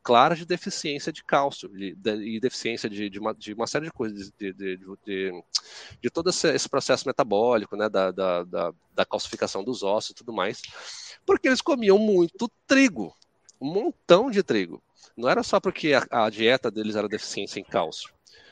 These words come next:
é, mas é porque eles comiam um montão de trigo. Então, eles eram um dos poucos povos da antiguidade que tinham sérios problemas ósseos por deficiência em absorção de cálcio,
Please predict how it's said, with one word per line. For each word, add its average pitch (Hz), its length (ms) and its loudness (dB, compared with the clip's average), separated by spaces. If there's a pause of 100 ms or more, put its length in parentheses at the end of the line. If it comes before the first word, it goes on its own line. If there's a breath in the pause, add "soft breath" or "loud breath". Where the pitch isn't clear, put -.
(320 loud breath)
é, 95 440 2
mas 101 240 0
é 120 40 0
porque - 240 -8
eles 151 120 -8
comiam 175 320 -6
um 196 40 -8
montão 151 360 -2
de 190 80 -4
trigo. 185 320 -4
Então, 120 240 -2
eles 151 220 0
eram 147 260 2
um 143 160 -8
dos 147 120 -12
poucos - 400 -2
povos 110 340 0
da 110 60 0
antiguidade 98 600 2
que - 100 -6
tinham 117 260 -10
sérios 214 600 0
problemas 113 680 0
ósseos 107 460 -2
por 113 140 -10
deficiência 127 800 -6
em 107 220 -4
absorção 107 400 -4
de 107 120 -12
cálcio, 117 420 2